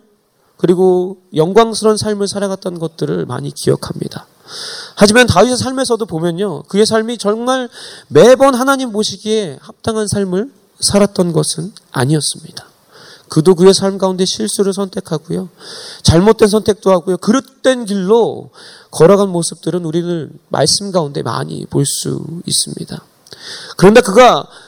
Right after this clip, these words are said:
그런 결정적으로 잘못된 결정을 한 이유는 바로 지금 우리가 세상 가운데 살아가면서 나타내는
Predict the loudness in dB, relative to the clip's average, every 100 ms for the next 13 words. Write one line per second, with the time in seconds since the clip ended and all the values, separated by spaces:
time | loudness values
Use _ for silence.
0 | _ 0 0 0 2 0 _ 2 4 2
1 | 2 0 -2 -4 -6 -6 -6 -4 -4 -4
2 | -6 -6 -2 -2 -2 -2 -2 0 0 -2
3 | -2 0 2 2 -2 -12 -20 -20 -8 -4
4 | -2 -2 2 2 2 -2 -4 -4 -4 -4
5 | -4 -4 -4 -8 -6 -6 -6 -6 -4 -4
6 | -4 -8 -12 -8 -4 -2 -2 -4 -6